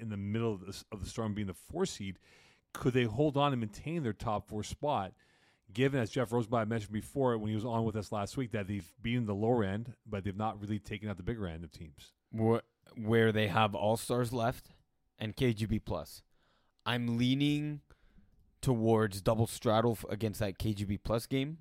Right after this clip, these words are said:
Speaker 2: although it sounded like you're leaning towards K G B plus in that one.
Speaker 1: I, I'm lean-, leaning towards K G B plus, but if,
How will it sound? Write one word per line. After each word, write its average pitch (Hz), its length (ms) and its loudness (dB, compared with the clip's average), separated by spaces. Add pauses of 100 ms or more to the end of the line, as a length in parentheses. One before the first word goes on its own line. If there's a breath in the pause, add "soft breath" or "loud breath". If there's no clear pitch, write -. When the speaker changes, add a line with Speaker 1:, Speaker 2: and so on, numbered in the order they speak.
(160)
Speaker 2:
although 107 180 2
it 107 120 -2
sounded 139 500 4
like 117 260 0
you're 117 260 6
leaning 113 360 0
towards 101 320 -2
K 107 160 -6
G 95 100 -6
B 92 120 -4
plus 90 300 -6
in 87 120 -10
that 58 180 -12
one. - 140 -14 (440)
Speaker 1:
I, 151 160 0
I'm 143 280 -2
lean-, 175 120 0 (140)
leaning 185 160 -4
towards 175 220 -2
K 147 140 -4
G 123 60 -8
B 123 100 -6
plus, 156 340 -2
but 120 180 -4
if, 113 120 -2